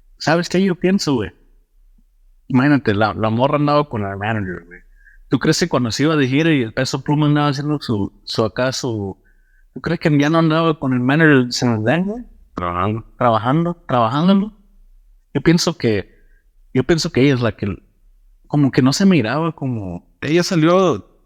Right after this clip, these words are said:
Speaker 2: she posted a post diciendo que le dolió que se enteró de una forma, de esa misma forma that everybody did, you know? I seen that video of him holding hands.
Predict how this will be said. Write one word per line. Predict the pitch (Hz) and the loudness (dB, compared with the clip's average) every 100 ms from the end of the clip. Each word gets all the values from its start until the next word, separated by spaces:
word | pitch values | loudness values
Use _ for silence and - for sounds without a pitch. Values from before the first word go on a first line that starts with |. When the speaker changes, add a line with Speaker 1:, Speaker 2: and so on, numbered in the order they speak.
| _ - | _ -8
Speaker 2:
she | - | -6
posted | 127 180 - | 0 0 -2
a | 120 | -2
post | 151 156 | 0 0
diciendo | 135 - 165 160 | 0 2 2 0
que | - 123 113 | -2 -2 0
le | 110 | 2
dolió | 110 110 107 110 | 2 2 0 -2
que | 131 | -4
se | 113 113 98 | -2 0 0
enteró | 92 104 98 107 | -2 -2 0 2
de | 110 | 2
una | 110 110 | 2 0
forma, | - 110 110 107 | -2 -2 0 -2
de | 113 | -2
esa | 127 151 | -2 2
misma | 147 151 151 | 2 2 2
forma | 147 147 143 | 2 2 2
that | 117 | 0
everybody | - 123 101 95 92 | 0 0 0 -2 -2
did, | 92 | -4
you | 90 | -2
know? | 101 131 - - _ - | -2 -4 -10 -20 _ -8
I | 113 | -4
seen | 110 143 127 | 0 2 2
that | 113 | 2
video | 107 107 101 92 | 0 2 0 0
of | |
him | 101 95 | -2 0
holding | 98 95 | 0 0
hands. | 87 87 - | 0 -2 -6